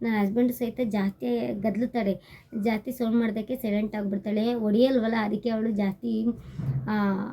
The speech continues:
ಒಂಥರ ತುಂಟಾಟ ಜಾಸ್ತಿ ಮಾಡ್ತಾ ಇರ್ತಾಳೆ. ಆ ಒಂದು ಸಂದರ್ಭದಲ್ಲಿ ನಾನು ಜಾಸ್ತಿ ರೇಗಾಡ್ಬಿಡ್ತೀನಿ. ಇತ್ತೀಚೆಗೆ ಜಾಸ್ತಿ ಮಾಡ್ತಾ ಇದ್ದೀನಿ, "ಏ, ನೀನು ನನ್ನ ಹತ್ರ ಬರಬೇಡ ಹೋಗು," ಆ, ಅಂತ ಹೇಳ್ತಾ ಇರ್ತೀನಿ ಫ್ರೆಂಡ್ಸ್. ಆ, ಅದರಿಂದಾಗಿ ನೆನ್ಸ್ಕೊಂಡು ನೆನ್ಸ್ಕೊಂಡು ಇವತ್ತು ಫುಲ್ಲು ನನಗೆ ತಲೆನೋವು ಬಂದಿದೆ ಯೋಚನೆ ಮಾಡಿ ಮಾಡಿ.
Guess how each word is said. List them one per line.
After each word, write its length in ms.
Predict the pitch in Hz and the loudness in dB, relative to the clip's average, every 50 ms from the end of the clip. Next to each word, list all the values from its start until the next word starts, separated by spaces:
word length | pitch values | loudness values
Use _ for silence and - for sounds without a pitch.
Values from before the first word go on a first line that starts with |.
| - - - - - - - - | -12 -16 -20 -20 -20 -20 -14 -4
ಒಂಥರ 340 | - 233 226 202 254 247 247 254 | 0 0 0 2 2 0 0 0
ತುಂಟಾಟ 480 | 262 269 269 254 247 262 254 240 - 262 | 0 0 -2 -2 -2 -2 -4 -4 -4 -2
ಜಾಸ್ತಿ 400 | 233 226 208 196 208 - - 262 | -2 0 0 0 -2 -2 -2 -2
ಮಾಡ್ತಾ 360 | 226 208 202 202 202 - 240 | 0 0 0 0 -2 -2 -4
ಇರ್ತಾಳೆ. 300 | 226 214 202 - 226 240 | -4 -4 -4 -2 -2 -2
ಆ 180 | 240 233 226 233 | -2 0 0 0
ಒಂದು 280 | 240 247 254 247 254 | 2 2 2 2 0
ಸಂದರ್ಭದಲ್ಲಿ 640 | 247 247 233 220 220 226 226 226 208 240 240 247 233 | -2 -2 -2 -2 -2 -2 -2 -2 0 0 2 2 2
ನಾನು 260 | 226 220 233 240 254 | 2 2 2 2 2
ಜಾಸ್ತಿ 480 | 254 247 208 202 214 208 202 - 247 220 | 0 -2 -4 -2 -4 -4 -4 -4 -4 -2
ರೇಗಾಡ್ಬಿಡ್ತೀನಿ. 760 | 226 226 220 226 226 220 196 214 202 202 - 208 202 196 - - - - - _ - | -2 -2 0 0 0 0 0 -2 -4 -2 -2 -2 -2 -2 -2 -8 -16 -20 -20 _ -6
ಇತ್ತೀಚೆಗೆ 460 | 269 214 - 311 311 - - 320 254 | -6 -6 -2 -4 -4 -2 -2 -2 0
ಜಾಸ್ತಿ 320 | 233 247 220 214 208 - 240 | 2 2 2 2 -2 -2 -2
ಮಾಡ್ತಾ 280 | 226 214 208 208 226 | 0 0 -2 -2 -2
ಇದ್ದೀನಿ, 380 | 214 208 202 202 220 220 214 220 | -2 -2 0 0 0 0 2 2
"ಏ, 80 | 226 233 | 2 4
ನೀನು 180 | 233 233 226 | 4 4 4
ನನ್ನ 160 | 220 214 208 | 4 4 2
ಹತ್ರ 180 | 208 208 - 226 | 2 0 -2 -4
ಬರಬೇಡ 360 | 208 190 196 196 202 226 214 220 | -2 0 0 0 0 0 2 2
ಹೋಗು," 380 | 208 196 190 180 190 190 - - - - - - _ - | 2 2 0 0 -2 -4 -4 -6 -14 -20 -20 -16 _ 0
ಆ, 40 | 233 220 208 196 196 196 202 202 | 0 2 2 2 2 2 2 2
ಅಂತ 200 | 202 185 - 240 | 0 0 0 -2
ಹೇಳ್ತಾ 380 | 233 226 214 214 214 202 220 | 0 0 0 0 -2 -2 -2
ಇರ್ತೀನಿ 440 | 214 202 196 - 214 208 208 208 196 | -2 -4 -4 -4 -4 -2 -2 -2 -2
ಫ್ರೆಂಡ್ಸ್. 260 | 202 240 240 233 233 | -2 -4 -6 -4 -2
ಆ, 260 | 220 202 196 196 202 202 202 - - - - _ _ _ _ - | -2 0 0 0 0 0 -2 -6 -14 -20 -20 _ _ _ _ -10
ಅದರಿಂದಾಗಿ 540 | - 214 220 262 269 269 247 254 247 262 247 | -10 -4 -2 0 0 2 2 2 2 4 2
ನೆನ್ಸ್ಕೊಂಡು 440 | 226 214 214 202 - - 240 226 | 2 2 0 -2 -2 -4 -2 0
ನೆನ್ಸ್ಕೊಂಡು 420 | 226 226 220 202 - - 240 220 233 | 0 0 -2 -4 -4 -4 -2 0 0
ಇವತ್ತು 240 | 220 208 208 - - | 0 0 -2 -4 -6
ಫುಲ್ಲು 240 | 233 233 233 247 | -2 0 2 2
ನನಗೆ 280 | 247 240 226 220 220 226 | 2 2 0 0 -2 -4
ತಲೆನೋವು 480 | 220 - 220 190 196 214 226 226 214 202 | -6 -6 -4 -2 0 2 2 0 0 2
ಬಂದಿದೆ 320 | 208 208 202 196 202 202 | 2 2 2 2 0 0
ಯೋಚನೆ 320 | 196 196 196 - - 226 | 2 2 0 0 0 0
ಮಾಡಿ 320 | 214 214 196 190 190 208 208 | 2 2 2 2 2 2 2
ಮಾಡಿ. 380 | 208 196 190 185 208 254 247 | 2 0 0 0 0 0 -2